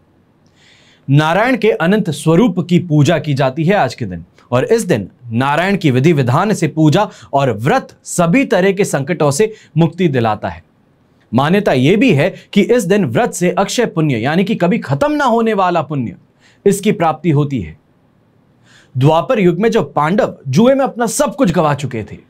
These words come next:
हर चीज हार चुके थे, तब वन में भटक रहे थे, तब भगवान श्री कृष्ण ने उन्हें अनंत चतुर्दशी का व्रत रखने की सलाह दी थी।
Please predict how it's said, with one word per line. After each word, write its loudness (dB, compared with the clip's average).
हर 2
चीज 2
हार 2
चुके -4
थे, -14
तब -2
वन 0
में 0
भटक -2
रहे -4
थे, -20
तब 0
भगवान 2
श्री 0
कृष्ण 0
ने 2
उन्हें 2
अनंत 0
चतुर्दशी 0
का 0
व्रत -2
रखने 0
की -4
सलाह 0
दी -2
थी। -12